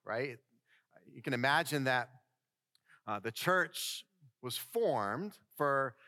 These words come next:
a variety of reasons, uh, one of which, one of those great reasons is so that, uh, the believers,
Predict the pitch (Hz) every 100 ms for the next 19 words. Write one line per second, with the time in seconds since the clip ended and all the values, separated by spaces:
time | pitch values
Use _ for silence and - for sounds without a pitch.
0 | - 127 135 151 240 302 208 123 92 156
1 | 165 131 76 85 170 - - - - 139
2 | 208 320 175 92 87 147 - 233 208 143
3 | 117 143 131 110 101 147 175 156 139 139
4 | 131 - - _ _ _ - 190 180 170
5 | 170 170 - - 139 127 120 117 147 139
6 | 160 156 214 285 180 139 110 165 220 -
7 | - -